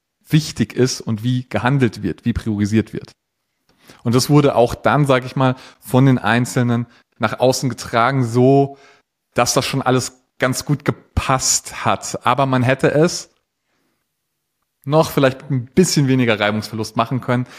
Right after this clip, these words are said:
hätte man sich einfach mal einen halben Tag Zeit genommen und mal die Köpfe zusammengesteckt und sich gefragt, okay, genau diese wichtigen Sachen, wie können wir die optimal kommunizieren?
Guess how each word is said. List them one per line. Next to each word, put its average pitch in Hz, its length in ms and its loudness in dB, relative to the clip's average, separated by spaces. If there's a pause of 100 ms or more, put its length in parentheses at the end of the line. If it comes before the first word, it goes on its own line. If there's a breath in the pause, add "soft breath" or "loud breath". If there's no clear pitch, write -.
(120)
hätte 131 220 0
man 131 140 4
sich 123 180 -6
einfach 120 240 0
mal 117 120 0
einen 113 100 0
halben 117 180 2
Tag 107 400 0 (240 loud breath)
Zeit 123 320 0
genommen 120 280 4
und 117 240 -2 (380)
mal 120 120 2
die 120 80 -2
Köpfe 127 340 -2
zusammengesteckt 120 600 0
und 120 220 0
sich - 280 -12
gefragt, 117 340 -2
okay, 127 380 0 (460 loud breath)
genau 139 260 2
diese 135 260 0
wichtigen 139 320 0
Sachen, 131 460 0 (360 loud breath)
wie 143 220 -2
können 143 180 2
wir 131 60 0
die 120 140 -2
optimal 107 480 -2
kommunizieren? 107 880 0